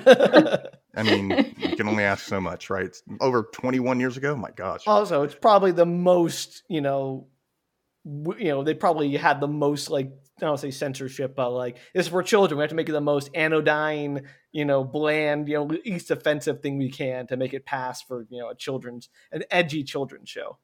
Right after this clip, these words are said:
Speaker 2: And plus, all kids can relate to those tropes, sadly. I mean, for the most part, you know what I mean? If you have a family like that, like the, quote, "nuclear family," you know, like
Speaker 1: Or at least they're aware of them from their own media consumption.
Speaker 2: That's true, too. Or their friends,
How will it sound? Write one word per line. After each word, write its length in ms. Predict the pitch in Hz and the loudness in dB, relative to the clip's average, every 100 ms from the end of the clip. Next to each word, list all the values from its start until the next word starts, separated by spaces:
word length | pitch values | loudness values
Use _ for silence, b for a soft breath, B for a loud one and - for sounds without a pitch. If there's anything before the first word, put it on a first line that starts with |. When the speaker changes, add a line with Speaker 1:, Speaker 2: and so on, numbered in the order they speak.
| - | -2
Speaker 2:
And 120 | 170 | 0
plus, 220 | 175 180 - | 2 2 4
all 160 | 147 | 4
kids 240 | 151 147 131 | 4 0 0
can 140 | 131 | -2
relate 280 | 113 107 107 | 0 0 -2
to 60 | 104 | -2
those 260 | 98 92 | -4 -4
tropes, 540 | - - 101 95 - - - | -8 -2 0 0 -4 -14 -16
sadly. 720 | - 95 87 82 87 87 - _ - | -10 -6 -6 -6 -10 -10 -14 _ -4
I 100 | 110 | 0
mean, 420 | 107 101 95 95 _ _ _ - _ | 0 0 -4 -6 _ _ _ -20 _
for 100 | 147 | 4
the 60 | 135 | 6
most 220 | 127 - | 6 6
part, 300 | 110 80 - | 2 2 0
you 80 | 120 | 0
know 80 | 113 | 2
what 40 | |
I 20 | |
mean? 120 | 110 | 2
If 80 | 104 | 0
you 60 | 107 | 0
have 120 | 107 | 0
a 40 | 104 | 0
family 300 | 110 104 104 | 0 0 -2
like 360 | 95 92 101 - | -2 -2 -2 -2
that, 280 | 104 104 | 0 0
like 240 | 90 - - | -4 -10 -14
the, 80 | - | -6
quote, 240 | - 92 | -2 -2
"nuclear 460 | 87 90 - 90 90 | -4 -8 -6 -6 -4
family," 400 | 92 92 92 - | -4 -4 -4 -4
you 100 | 104 | 0
know, 220 | 98 95 | 2 2
like 260 | 92 90 - B B B B | 0 -4 -6 B B B B
Speaker 1:
Or 80 | 202 | 0
at 40 | 208 | 2
least 140 | 220 | 2
they're 160 | 196 170 | 4 4
aware 280 | 151 156 151 | 4 4 4
of 80 | 139 | 2
them 180 | 135 | 0
from 160 | 135 135 | -2 -4
their 180 | 135 139 | -4 -4
own 240 | 147 139 | -4 -2
media 260 | 135 131 127 | -4 -4 -6
consumption. 600 | 131 123 135 123 - 113 - _ _ - | -8 -10 -10 -10 -12 -14 -18 _ _ -2
Speaker 2:
That's 200 | 120 - | -2 0
true, 160 | 127 110 | -2 -2
too. 180 | - - | -2 4
Or 140 | 175 | 4
their 80 | 175 | 4
friends, 460 | 208 156 90 - | 2 0 -2 -10